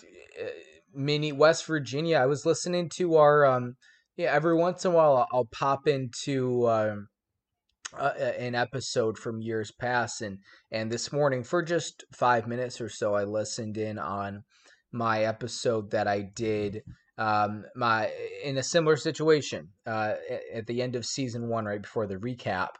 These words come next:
Uh, I, I actually podcasted live outside on a hike in West Virginia by a stream. I recall it being, uh,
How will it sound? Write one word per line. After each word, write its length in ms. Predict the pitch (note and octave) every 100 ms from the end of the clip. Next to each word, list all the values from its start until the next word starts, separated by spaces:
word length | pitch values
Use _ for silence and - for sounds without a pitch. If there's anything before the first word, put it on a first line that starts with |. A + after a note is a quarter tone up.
| _ - _ -
Uh, 360 | F#2+ F#2+ F#2+ -
I, 220 | A2 B2
I 120 | - A2+
actually 340 | A2 - C3+
podcasted 960 | - A2+ A#2 - B2+ A2+ - B2+ A#2 A2+ _ _ _ _ - _
live 560 | A2+ A2 B2 D3 F#3+ -
outside 920 | C#3 D3+ C#3+ - - D3 D#3+ E3 G#2
on 160 | G2+ A2
a 80 | G2+
hike 440 | - E3+ C3+ -
in 160 | A#2+ A#2
West 240 | A#2 B2 -
Virginia 500 | B2 A2 C3 C3 G2+
by 200 | G2 G2
a 120 | F#2
stream. 680 | - - - C#3+ B2 F#2+ F#2+ - - - -
I 100 | B2+
recall 580 | B2+ B2+ - C#3+ D3+ E3
it 220 | C#3 C3+
being, 520 | D3 C#3+ C3+ C3 C3
uh, 220 | A#2 A2+